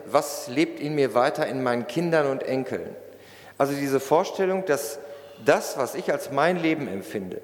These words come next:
sowohl biologisch, wenn ich mich zwicke und was wehtut, als auch die Biografie, meine Lebensgeschichte, die ich Ihnen erzählen könnte,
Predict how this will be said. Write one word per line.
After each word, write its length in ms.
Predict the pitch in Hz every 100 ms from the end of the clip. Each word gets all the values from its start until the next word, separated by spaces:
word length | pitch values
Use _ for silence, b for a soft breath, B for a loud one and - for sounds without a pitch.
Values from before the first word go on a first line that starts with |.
| - - - - - -
sowohl 300 | 143 131 165
biologisch, 920 | 151 127 120 156 220 214 - - - - - - - _ -
wenn 100 | 127
ich 140 | 123
mich 180 | 123 -
zwicke 320 | - - 170
und 300 | 113 - 104
was 180 | 110 -
wehtut, 440 | 220 - 196 202 - B B B
als 220 | 135 147
auch 140 | 151 139
die 120 | 143
Biografie, 840 | 120 131 117 110 - 151 175 208 - -
meine 180 | 123 120
Lebensgeschichte, 680 | 135 170 - 165 165 165 139
die 100 | 143
ich 80 |
Ihnen 140 | 139 143
erzählen 440 | 131 - 135 131
könnte, 360 | 131 127 131